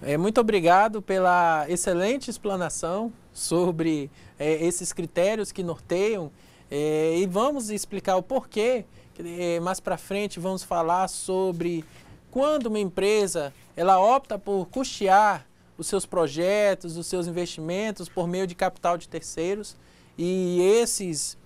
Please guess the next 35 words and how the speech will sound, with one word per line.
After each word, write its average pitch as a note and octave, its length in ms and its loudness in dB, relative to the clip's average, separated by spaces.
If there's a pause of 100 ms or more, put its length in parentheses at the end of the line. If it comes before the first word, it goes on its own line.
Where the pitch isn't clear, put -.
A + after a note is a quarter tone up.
(280)
essas D#3+ 320 -2
opções, F#3 640 -2
esses, F3+ 540 -4
é, D#3 80 -4
é, D#3 320 -2
esses E3 320 -4
nortes, E3 720 2
esses E3 180 -6
horizontes E3+ 640 -2
devem F#3 260 0
ser F#3 240 -2
muito F3 600 -2
bem F#3+ 160 -4
analisados. E3 720 -4 (400)
Por B3 140 -4
isso A#3 180 -4
que - 100 -6
então A3 280 -4
já A3 100 -2
estamos G#3 500 -6 (300)
iniciando F#3 460 -4
com G#3+ 140 -6
vocês A3 360 -4
esses A#3+ 320 -8
preconceitos A#3 1080 -4 (500)
pra F#3+ 180 4
então F#3+ 380 -4
poder F#3 500 -2
facilitar G3+ 580 -4
o F#3 40 -2
seu G3 140 -8
entendimento G3 600 -6
mais E3 140 -6
pra G3+ 160 -6
frente. C3 400 -10